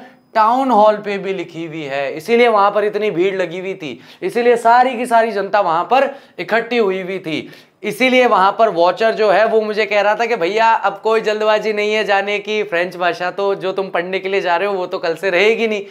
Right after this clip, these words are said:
जर्मन भाषा पढ़नी है तुम्हें। "My last French lesson," मेरा आखिरी फ्रेंच भाषा का पाठ होने वाला है। और बहुत ही भावावेश के साथ ये कहता है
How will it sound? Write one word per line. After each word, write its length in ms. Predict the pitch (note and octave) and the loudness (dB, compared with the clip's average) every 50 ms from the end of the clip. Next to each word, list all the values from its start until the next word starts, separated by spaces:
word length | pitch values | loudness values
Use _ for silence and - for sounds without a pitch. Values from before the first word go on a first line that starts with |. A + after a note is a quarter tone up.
| - - - _ - | -18 -20 -20 _ -4
जर्मन 300 | C#3+ E3+ F3+ G#3+ A#3 A#3 | -2 0 2 2 2 4
भाषा 280 | A3 A3 G#3 F#3+ A3 A3 | 4 2 2 2 0 -2
पढ़नी 300 | F#3+ G#3 G3+ G#3 G#3 G#3 | -2 -2 -4 -4 -4 -4
है 100 | G#3 G3 | -4 -4
तुम्हें। 260 | F#3 F#3 F3+ F3+ F3+ - - - - _ - | -6 -8 -8 -10 -12 -16 -20 -20 -20 _ -2
"My 140 | A3 A#3+ B3 A#3+ A3+ A3 | 0 2 2 2 2 2
last 480 | A3 A3+ A#3+ B3+ C4 C4+ C4 C4 - - - G3+ | 2 4 4 4 2 0 0 -4 -8 -10 -2 0
French 320 | G#3 G3+ G#3 G#3 G3+ E3+ | 2 2 2 0 -2 -6
lesson," 240 | F3 E3+ D#3+ C#3+ D3+ | -6 -6 -6 -6 -8
मेरा 240 | C#3+ D3 E3+ G3+ A3+ A3+ - - - | -8 -4 -2 0 0 0 0 0 0
आखिरी 600 | F#3+ G#3 A3+ B3 C4 C4 C4+ A#3 B3+ B3+ C4 B3+ | 2 2 4 2 2 0 -2 -4 -6 -4 -4 -6
फ्रेंच 380 | B3 - G3+ G3 G#3 G#3+ G3+ G3 | -6 -6 -4 -4 -4 -4 -6 -6
भाषा 380 | D#3+ D#3+ D#3+ D#3+ - F3 E3+ | -4 -4 -4 -2 -4 -4 -6
का 180 | E3+ - E3 D3 | -4 -4 -6 -6
पाठ 380 | - - C3 C3 C#3+ C#3 A#2+ | -4 -2 -2 -2 -4 -4 -8
होने 200 | A2 G#2+ G#2+ G#2+ | -14 -14 -14 -14
वाला 220 | G#2+ G2+ G2+ G2 - | -16 -18 -18 -20 -20
है। 120 | - _ _ _ _ _ _ _ _ _ - | -20 _ _ _ _ _ _ _ _ _ -2
और 460 | D#3 D3 G3+ G#3+ G#3 - - - - _ - | 2 2 4 4 2 -2 -6 -14 -20 _ -10
बहुत 380 | D#3+ F#3+ G#3 G3 A3+ B3 B3 B3 | -4 -2 2 4 4 4 4 2
ही 120 | B3 A#3+ | -4 -6
भावावेश 680 | F#3 C#3+ C3+ C#3+ E3 F3+ F3 F3 E3+ E3+ E3+ D#3+ E3 | -6 -6 -2 0 2 2 2 2 2 0 -6 -8 -10
के 120 | - - E3 | -12 -14 -8
साथ 220 | D#3 D#3 D3 D3 D3+ D3+ | -2 0 0 0 0 -4
ये 100 | D3 D3+ | -10 -10
कहता 360 | D3+ D3+ C#3+ C#3 - D#3+ D#3+ | -6 -6 -6 -2 0 0 2
है 280 | D#3+ F3+ G3+ G3 G3 | 2 2 2 0 -2